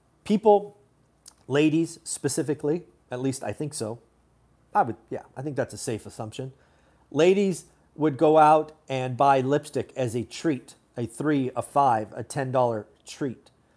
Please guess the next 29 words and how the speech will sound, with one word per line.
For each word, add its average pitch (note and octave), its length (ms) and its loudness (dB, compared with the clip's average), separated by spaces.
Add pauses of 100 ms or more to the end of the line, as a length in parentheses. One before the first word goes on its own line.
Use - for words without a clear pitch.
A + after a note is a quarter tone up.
(260)
So D3 120 2
right F3 280 6
now F#3 180 6
we F3 160 4
are F3+ 100 4
seeing E3+ 380 -2
lipstick F3+ 680 0 (140)
sales E3+ 500 2
take D#3+ 300 -2
off, D#3 320 4 (100)
cosmetics, C#3+ 680 0
beauty D#3+ 400 -2
products C3 400 -2
take D3 200 -4
off, C3+ 220 2 (300)
while C#3+ 360 4
other E3 240 6
retail D3 600 2 (340)
things C3+ 380 -4
are B2 100 -2
pulling B2+ 320 -4
back. A2+ 280 -2 (420)
Uh, B2+ 120 -4
this C#3 240 -4
is C#3+ 140 -2
signs C3+ 640 -2
of A#2+ 300 -6 (280)
consumer C#3+ 560 -2
behavior A#2 800 -6